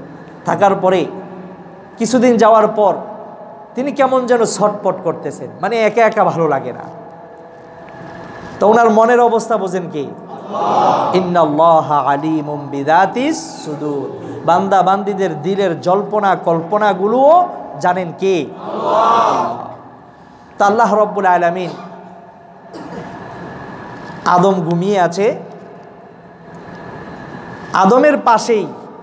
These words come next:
আল্লাহ রাব্বুল আলামিন হাওয়া আলাইহিস সালাতু ওয়াস সালামকে সৃষ্টি করে শোয়াইয়া দিলেন। সুবহানাল্লাহ। ঘুম থেকে আদম উঠল,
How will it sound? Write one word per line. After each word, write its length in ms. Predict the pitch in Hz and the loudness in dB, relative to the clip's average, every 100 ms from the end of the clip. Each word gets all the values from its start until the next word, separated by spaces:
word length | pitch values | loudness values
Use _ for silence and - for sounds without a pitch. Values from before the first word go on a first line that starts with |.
| - - - | -20 -20 -10
আল্লাহ 300 | 180 202 165 | -4 -2 -2
রাব্বুল 240 | 180 165 | -4 -2
আলামিন 400 | 165 160 165 185 156 - | 0 2 0 -4 -10 -8
হাওয়া 320 | 180 214 220 196 | -6 0 2 4
আলাইহিস 640 | 170 170 196 196 175 180 | 4 2 2 0 -2 -6
সালাতু 500 | - 160 190 170 165 | -2 2 4 2 0
ওয়াস 200 | 156 - | -6 -4
সালামকে 400 | 151 160 180 165 | -2 0 -2 -8
সৃষ্টি 420 | 147 180 175 180 | -8 -8 -8 -8
করে 240 | 175 175 208 | -2 0 0
শোয়াইয়া 360 | - 156 139 | 2 2 2
দিলেন। 240 | 127 117 117 - - | 0 -8 -12 -16 -8
সুবহানাল্লাহ। 2000 | 165 170 160 170 - - - - - - - - - - - - - - - - 147 | 0 2 4 2 0 -4 -2 -4 -4 -8 -8 -10 -14 -18 -20 -20 -20 -20 -20 -12 0
ঘুম 240 | 185 220 | 4 4
থেকে 320 | 196 226 208 202 | 4 2 4 4
আদম 280 | 175 185 185 | 4 2 -2
উঠল, 400 | 170 160 175 214 | -4 -2 2 2